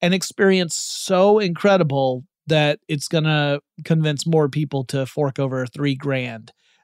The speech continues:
I'm sure there will be some. There always are. Apple has some pretty diehard fans with a lot of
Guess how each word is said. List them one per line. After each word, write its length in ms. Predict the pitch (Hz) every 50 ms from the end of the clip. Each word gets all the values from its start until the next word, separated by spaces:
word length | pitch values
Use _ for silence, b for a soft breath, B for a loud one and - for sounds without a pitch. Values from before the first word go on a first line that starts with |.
| -
I'm 180 | - 156 156 151
sure 240 | - - 196 202 202
there 120 | 214 214
will 80 | 220 214
be 140 | 196 214
some. 420 | 180 - 196 165 151 143 147 147 - _ _ _
There 180 | 143 139 139 139
always 300 | 143 156 165 170 156 139
are. 320 | 151 131 120 117 120 123 117 120 _ _ _ -
Apple 320 | 127 131 131 - 143 139
has 300 | 139 139 135 135 - -
some 280 | - 139 135 135 131 - _ _ _ _ _ _ _ _ _ -
pretty 600 | - 147 147 165 165 170 165 170 170 156 - - _ _ _ -
diehard 680 | 147 135 139 147 151 160 156 160 165 160 156 156 147 135
fans 520 | - - 175 170 160 151 143 135 131 123
with 180 | 123 131 127 120
a 60 | 123
lot 480 | 120 110 113 117 120 120 131 143 147 147
of 320 | 147 147 139 - - _